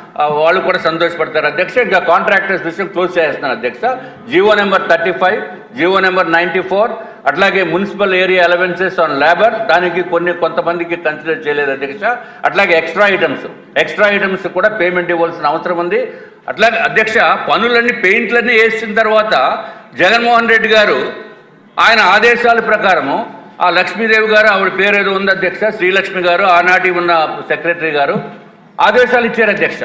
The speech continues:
ఇచ్చేసి పెయింట్లు మార్చేయమన్నారు. వేసిన దానిపైన పెయింట్, ఇది ఎక్కడ న్యాయం అండి? in writing ఇమ్మంటే ఇప్పుడు బొత్స సత్యనారాయణ గారు అధ్యక్ష, గౌరవ, ఆ,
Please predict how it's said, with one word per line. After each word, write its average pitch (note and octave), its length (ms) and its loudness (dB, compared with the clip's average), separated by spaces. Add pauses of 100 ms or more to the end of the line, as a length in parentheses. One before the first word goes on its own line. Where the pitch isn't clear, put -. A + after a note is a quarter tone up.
(380)
ఇచ్చేసి A3 340 -2
పెయింట్లు A#3 400 0
మార్చేయమన్నారు. G#3+ 680 0
వేసిన C4 480 0
దానిపైన C4 440 2
పెయింట్, B3 380 0
ఇది G#3+ 140 2
ఎక్కడ A#3+ 220 2
న్యాయం A#3 320 2
అండి? A3 240 0
in G#3+ 60 -2
writing G#3+ 380 0
ఇమ్మంటే F3 760 -2 (840)
ఇప్పుడు B3+ 300 2 (580)
బొత్స G3 240 -2
సత్యనారాయణ A3 680 0
గారు G#3 120 2
అధ్యక్ష, F#3+ 340 -2
గౌరవ, G#3 420 2
ఆ, E3+ 640 0